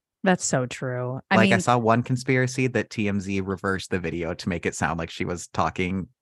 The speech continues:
Speaker 2: in, like, not English.
Speaker 1: Okay, that, I don't think they did that. I
Speaker 2: I
Speaker 1: don't,
Speaker 2: don't
Speaker 1: I don't buy
Speaker 2: know.
Speaker 1: into that one.
Speaker 2: I don't know.
Speaker 1: Yeah, I don't know. I
Speaker 2: I just wanna
Speaker 1: just
Speaker 2: know where her book is. Sh-, uh, apparently it's been done
Speaker 1: Ugh.
Speaker 2: for months.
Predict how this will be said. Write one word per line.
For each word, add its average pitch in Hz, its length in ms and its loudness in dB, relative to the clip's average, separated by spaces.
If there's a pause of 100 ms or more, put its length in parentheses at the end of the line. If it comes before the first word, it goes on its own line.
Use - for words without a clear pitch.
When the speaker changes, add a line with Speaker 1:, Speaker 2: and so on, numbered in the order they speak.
Speaker 2:
in, 92 160 -2
like, 82 420 -4 (180)
not 87 280 0
English. 90 560 -2 (320)
Speaker 1:
Okay, 147 200 -10
that, 156 240 -8
I 175 120 -4
don't 160 240 -4
think 151 200 -8
they 127 120 -8
did 139 220 -14
that. 160 360 -14 (840)
I - 60 -18
Speaker 2:
I - 20 -16
Speaker 1:
don't, - 300 -14
Speaker 2:
don't - 80 -10
Speaker 1:
I - 20 -2 (100)
don't - 100 -6
buy 156 160 -2
Speaker 2:
know. 151 60 -2
Speaker 1:
into 143 160 -4
that 139 220 -4
one. 135 560 -6 (200)
Speaker 2:
I 110 60 -2
don't 98 260 -4
know. 85 480 -10 (420)
Speaker 1:
Yeah, 160 500 -4
I 175 100 -6
don't 165 260 -4
know. 113 460 -8
I 170 120 -2
Speaker 2:
I 156 100 6
just 208 200 4
wanna 180 140 6
Speaker 1:
just 147 80 8
Speaker 2:
know 113 140 8
where 104 220 6
her 98 120 2
book 85 280 -4
is. 90 360 -2
Sh-, - 260 -8
uh, 113 180 2
apparently 135 540 2
it's 147 120 0
been 104 200 4
done 95 200 4
Speaker 1:
Ugh. 101 80 -4
Speaker 2:
for 95 140 0
months. 87 560 -4